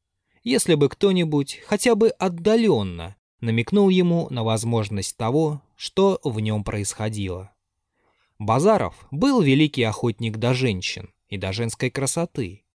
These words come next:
но любовь в смысле идеальном, или, как он выражался, романтическом,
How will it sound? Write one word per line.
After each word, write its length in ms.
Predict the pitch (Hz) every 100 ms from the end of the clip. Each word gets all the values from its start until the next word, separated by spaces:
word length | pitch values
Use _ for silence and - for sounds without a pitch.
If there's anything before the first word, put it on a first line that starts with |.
| _ _ _ _
но 400 | 120 127 117 110
любовь 380 | 113 127 120 110
в 60 |
смысле 500 | - 117 113 - 113 -
идеальном, 800 | 127 117 147 208 202 95 85 98 _ _ _
или, 200 | - 226
как 240 | - 147 -
он 140 | 131
выражался, 680 | 120 127 120 123 113 - 113 131
романтическом, 1120 | 123 117 117 123 214 - - - 98 90